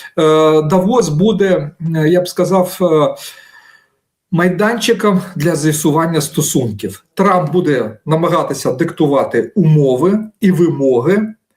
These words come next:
Європейці будуть захищати свої позиції і рятувати залишки євроатлантичної солідарності. Ну, а ми другим номером, і це об'єктивно, інакше і не може бути зараз, другим номером буде:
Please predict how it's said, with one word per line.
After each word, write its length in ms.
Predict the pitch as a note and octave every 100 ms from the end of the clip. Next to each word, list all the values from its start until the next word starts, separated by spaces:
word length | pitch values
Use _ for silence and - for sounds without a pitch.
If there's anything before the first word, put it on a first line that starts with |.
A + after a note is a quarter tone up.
| _
Європейці 640 | D#3 F3 G3 G3+ G#3 F#3+ E3
будуть 260 | F3+ D#3+
захищати 560 | C#3+ D#3+ F#3 - - -
свої 320 | - D#3+ D#3
позиції 840 | D3 D#3 F3+ G#3+ G#3+ F3 D3 -
і 80 | G#3+
рятувати 800 | A3 G#3 A3+ G3 G#3 - - D3
залишки 760 | C3 F#3 E3 D3+ - E3 C3+ - -
євроатлантичної 840 | C#3+ F3 E3 D#3 D#3 D3 E3 - C3
солідарності. 960 | - C3 B2 G3+ A#3+ A#3+ - - G3+ - - -
Ну, 280 | F#3 G3+ G3
а 100 | G3
ми 440 | F3+ F#3+ C4+ D4 C4+ _ _ _
другим 480 | D3+ G#3 G3 F3+ E3
номером, 540 | E3 D#3+ E3 G3 G#3 - _ _ _ _ _ _ _ -
і 100 | F3
це 220 | - F#3+
об'єктивно, 640 | D#3 D#3 E3+ - A3+ F#3+
інакше 480 | D3+ C#3+ D#3+ - D#3+
і 20 |
не 100 | D#3
може 260 | D3+ D3 C#3
бути 260 | E3+ G#3
зараз, 360 | F#3+ G3 F#3 F3+ - -
другим 380 | D#3+ G#3+ F#3+ F3+
номером 420 | A3+ A#3+ G#3 F3+
буде: 380 | F#3+ F#3+ F3+